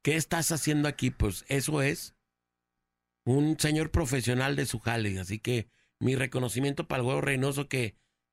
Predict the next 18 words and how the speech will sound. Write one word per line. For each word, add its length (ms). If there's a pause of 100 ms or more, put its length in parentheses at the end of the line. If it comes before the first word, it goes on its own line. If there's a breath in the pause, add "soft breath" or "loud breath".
pese 420
a 100
que 160
tiene 260
un 120
tema 300
muy, 440 (520)
muy 160
particular 680
y 60
muy 140
delicado 460
en 60
este 200
momento, 460
y 40
te 120
mandamos 520